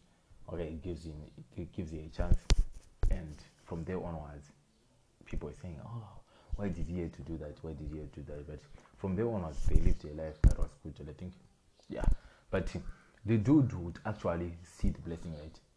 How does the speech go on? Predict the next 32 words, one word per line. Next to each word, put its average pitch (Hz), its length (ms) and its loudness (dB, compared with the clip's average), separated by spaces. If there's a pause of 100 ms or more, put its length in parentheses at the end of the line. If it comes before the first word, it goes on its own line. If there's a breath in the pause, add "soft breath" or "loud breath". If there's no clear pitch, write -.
(140)
"Okay, 92 200 -6
this 95 160 -8
one 80 160 -8
is 78 100 -16
a 76 40 -12
blessing. 76 340 -12
I 87 100 -8
needed 95 440 -4
this," 78 160 -10 (100)
right? 78 180 -10 (360 loud breath)
But 104 160 0
the 92 80 -2
girl 113 440 0
couldn't 87 280 -6
see 82 420 -8
it. - 80 -20 (320 loud breath)
Imagine 110 500 -2
the, 85 460 -8
the 90 100 -8
years 104 380 0
that 92 240 -6
she 90 80 -10
spent, 82 460 -8
maybe 90 260 -6
from 80 140 -10
twenty-two 92 460 -8
to - 140 -16
twenty-seven, 85 480 -8
five, 107 240 -4
those 104 200 -6
five 92 260 -6
years, 82 160 -6